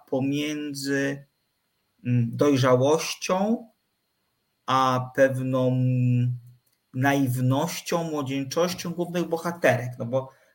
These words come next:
bohaterka Penelope Cruz, czterdziestoletnia kobieta, jest kobietą, która jest dojrzała, która wie, czego chce,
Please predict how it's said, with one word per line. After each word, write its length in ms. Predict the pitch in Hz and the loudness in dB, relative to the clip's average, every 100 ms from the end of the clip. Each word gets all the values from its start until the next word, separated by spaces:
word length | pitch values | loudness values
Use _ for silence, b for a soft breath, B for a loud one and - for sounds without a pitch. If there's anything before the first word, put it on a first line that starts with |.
| - | -4
bohaterka 580 | 147 156 165 175 180 170 | -2 0 0 0 0 0
Penelope 560 | 160 147 143 143 123 | -2 -2 -2 -2 -2
Cruz, 600 | 123 - 120 139 180 - | -4 -2 0 0 -2 -8
czterdziestoletnia 840 | - - 123 139 131 139 139 135 | -6 -2 0 -2 0 0 -2 -4
kobieta, 720 | 123 127 120 117 117 131 175 190 b b b 104 | -6 -6 0 0 0 0 -2 -6 b b b -8
jest 560 | 123 139 135 131 - - _ _ _ _ _ _ _ - - _ _ _ _ _ | 0 2 2 -2 -12 -20 _ _ _ _ _ _ _ -20 -20 _ _ _ _ _
kobietą, 680 | - 190 196 185 143 135 - _ - | -2 2 4 6 4 2 -6 _ -4
która 200 | 151 127 | 2 2
jest 140 | 120 | 2
dojrzała, 680 | 127 120 120 156 165 170 170 | 0 2 4 4 4 0 -2
która 400 | - - 123 107 | -6 -2 0 0
wie, 160 | 117 | -2
czego 260 | 117 113 113 | -4 -2 -4
chce, 640 | 117 - - 147 170 196 | -6 -10 -2 2 2 0